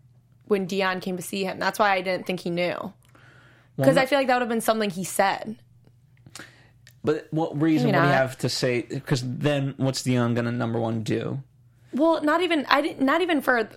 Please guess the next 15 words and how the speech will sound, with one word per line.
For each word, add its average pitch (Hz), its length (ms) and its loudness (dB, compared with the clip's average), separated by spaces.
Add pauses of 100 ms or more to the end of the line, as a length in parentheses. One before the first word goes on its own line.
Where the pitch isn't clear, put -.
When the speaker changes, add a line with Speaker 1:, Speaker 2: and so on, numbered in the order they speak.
Speaker 1:
the, 202 440 0
the 202 100 -4
sake 208 340 0
of 175 260 -2
Dion 190 420 0
doing 214 320 0
something 175 360 -2
or 175 80 0
being 180 180 -2
able 180 120 2
to 175 60 -2
do 190 80 -2
something. 185 240 -2
I 196 160 4
just - 300 -4